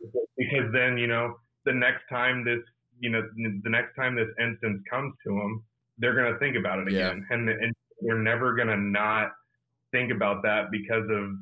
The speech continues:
Speaker 1: that one conversation we had. And, you know, when they're like, "Man, you know, I thought I was, I thought I was on point, but this guy spurred a whole nother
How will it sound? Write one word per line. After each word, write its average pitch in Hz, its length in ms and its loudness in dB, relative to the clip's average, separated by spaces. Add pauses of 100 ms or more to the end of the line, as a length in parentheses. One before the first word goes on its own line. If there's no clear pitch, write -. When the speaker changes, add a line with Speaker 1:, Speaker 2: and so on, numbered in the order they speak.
Speaker 1:
that 104 260 0 (120)
one 110 340 2
conversation 110 720 -2
we 107 140 0
had. 107 260 2
And, 107 180 -2
you 107 100 -2
know, 107 100 0
when 107 160 0
they're 107 220 4
like, 101 200 0 (720)
"Man, 113 300 0
you 107 80 -2
know, 107 120 2
I 110 160 2
thought 113 220 2
I 104 80 4
was, 101 240 0 (160)
I 113 140 0
thought 120 180 0
I 107 40 2
was 104 180 0
on 98 280 -2
point, 123 220 -2
but 101 140 -6
this 117 220 -2
guy 104 180 2 (120)
spurred 110 240 2
a 101 100 2
whole 127 360 -2
nother 113 320 0